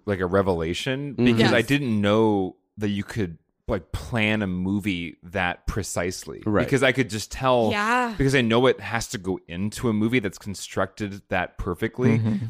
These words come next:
Speaker 1: how much you have to plan, how much you have to, tr-, like, believe in your choices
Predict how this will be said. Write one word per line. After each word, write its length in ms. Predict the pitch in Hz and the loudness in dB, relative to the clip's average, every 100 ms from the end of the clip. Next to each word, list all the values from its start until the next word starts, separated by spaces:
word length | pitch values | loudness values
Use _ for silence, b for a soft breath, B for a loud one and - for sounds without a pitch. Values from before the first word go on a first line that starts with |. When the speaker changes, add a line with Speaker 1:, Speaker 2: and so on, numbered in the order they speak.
| - | -8
Speaker 1:
how 240 | - 135 | -4 -2
much 420 | 120 98 110 - | 0 0 0 -2
you 60 | 107 | -6
have 240 | 98 101 | -4 -4
to 100 | - | -6
plan, 400 | 90 - 95 92 | -10 -6 -4 -4
how 120 | 92 95 | -4 -4
much 200 | 98 - | -4 -6
you 80 | |
have 300 | 98 101 95 | -6 -4 -6
to, 300 | - 98 87 b b b - | -6 -4 -4 b b b -16
tr-, 160 | - - | -16 -4
like, 240 | 117 98 - 98 | -2 -2 -4 -2
believe 580 | 117 95 101 123 127 | -2 -2 0 4 4
in 140 | 110 101 | 2 -2
your 160 | 95 | -2
choices 840 | 90 - 104 107 - 101 90 85 | -2 -2 0 0 0 -2 -2 -6